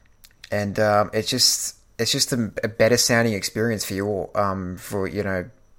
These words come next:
I know that some people listen to it in the car, and, um, even if you listen to it in your headset, it, it's a much more pleasant way of listening to it, uh, when you have a clear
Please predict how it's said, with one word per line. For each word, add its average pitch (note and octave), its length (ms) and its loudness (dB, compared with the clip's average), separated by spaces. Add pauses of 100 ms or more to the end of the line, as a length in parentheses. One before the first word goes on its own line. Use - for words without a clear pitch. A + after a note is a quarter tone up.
(640)
I A#2 40 0
know A#2+ 140 6
that G#2+ 80 2
some A2+ 140 -2
people G#2+ 140 -2
listen A2+ 200 -2
to A2 160 -2
it G#2 60 0
in G#2 80 -2
the F2+ 80 -6
car, B2 520 0 (600)
and, G2 400 -4
um, F#2+ 200 -2
even C3+ 200 0
if C3 80 -4
you B2+ 80 0
listen B2 220 -2
to A2+ 60 -6
it G#2 40 -6
in G#2+ 60 -6
your F2+ 80 -6
headset, G2+ 600 -2
it, - 200 -10
it's - 240 -6
a G#2 80 -4
much A2+ 340 -2
more G#2+ 100 0
pleasant G2 520 -4 (520)
way F#2+ 260 2
of F#2+ 100 -6
listening G2 300 -8
to F2+ 180 -6
it, - 100 -6 (460)
uh, F#2+ 160 -4
when F#2+ 160 -6
you F2 40 -6
have G2 280 0
a F#2 40 -2
clear A#2+ 460 -2